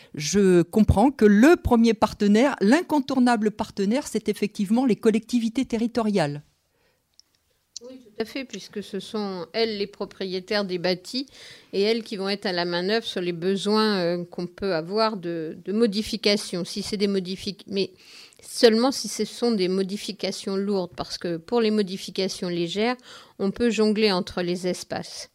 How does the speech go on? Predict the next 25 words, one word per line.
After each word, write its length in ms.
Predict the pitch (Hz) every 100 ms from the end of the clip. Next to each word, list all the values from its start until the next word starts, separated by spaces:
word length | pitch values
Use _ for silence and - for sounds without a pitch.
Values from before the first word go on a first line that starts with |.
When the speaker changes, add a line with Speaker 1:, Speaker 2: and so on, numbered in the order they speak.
| _
Speaker 1:
Mm. 40 | 220 220 _ _ _
Speaker 2:
Euh, 40 | - - - 170 _ _ _ _ _ _
le 140 | - 208
problème, 400 | - 214 233 240
c'est 180 | - 190
que 160 | -
beaucoup 480 | 180 175 208 - 226
de, 420 | 190 190 180 180
de 120 | 165 175
collèges 540 | - 190 202 202 180
ont 80 | 180
été, 520 | 170 165 - 180 165
euh, 360 | 156 143 156 175 165 _
je 100 | -
parle 240 | 165 160 165
pour 100 | 165
les 100 | 156
collèges, 380 | 160 170 214 208
ont 60 |
été 200 | 170 165
construits 380 | 175 190 190 233
dans 60 | 208
les 160 | 190
années 180 | 185 190
soixante-dix 1080 | 185 196 185 185 185 180 170 226 269 -